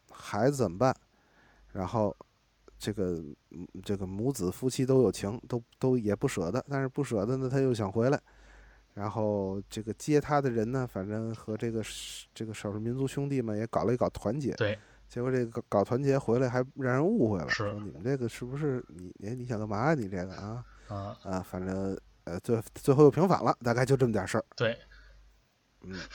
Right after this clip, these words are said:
Speaker 2: 哎，最后这个曹操给这个董四还有蔡文姬拉郎配的时候，他特别像谁呀？就是他跟这个，他自-，那个卞皇后，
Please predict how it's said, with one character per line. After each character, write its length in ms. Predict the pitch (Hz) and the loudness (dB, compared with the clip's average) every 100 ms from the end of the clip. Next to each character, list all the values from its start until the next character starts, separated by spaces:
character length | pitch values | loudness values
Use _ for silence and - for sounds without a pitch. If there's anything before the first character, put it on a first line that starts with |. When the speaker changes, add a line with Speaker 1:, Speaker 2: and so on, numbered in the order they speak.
| - | -8
Speaker 2:
哎， 80 | - | -4
最 220 | 117 220 | 2 4
后 180 | 165 180 | 6 4
这 140 | 131 131 | 2 0
个 180 | 104 | 0
曹 280 | 98 - 131 | -2 0 2
操 160 | 151 160 | 2 0
给 160 | - | 0
这 100 | 92 | -2
个 100 | 123 | -2
董 300 | 101 - 85 | -2 -6 -10
四 400 | - - 156 110 | -6 -4 -2 -2
还 160 | 92 117 | 0 2
有 160 | 120 92 | 2 2
蔡 220 | - 110 | 0 -2
文 120 | 123 | 0
姬 140 | 127 | 0
拉 180 | 135 139 | 4 6
郎 200 | 135 123 | 6 4
配 220 | 135 135 | 2 2
的 100 | 101 | 2
时 120 | 92 95 | -2 -2
候， 200 | 104 - - - - - | -4 -4 -8 -8 -10 -2
他 240 | - 151 156 | 6 6 4
特 260 | - - | 0 0
别 100 | 139 | 6
像 240 | 160 139 98 | 8 8 6
谁 360 | - 92 95 | 0 0 2
呀？ 120 | 127 | 2
就 160 | 92 113 | 2 -2
是 60 | 107 | 2
他 160 | - | 2
跟 160 | 139 143 | 2 2
这 160 | 135 110 | 0 2
个， 340 | 101 98 95 | 2 2 0
他 140 | 127 | -2
自-， 140 | 123 113 | -4 -4
那 100 | 117 | -4
个 100 | 107 | -2
卞 220 | 101 147 | 4 4
皇 200 | 98 98 | 4 0
后， 180 | 113 101 | 2 2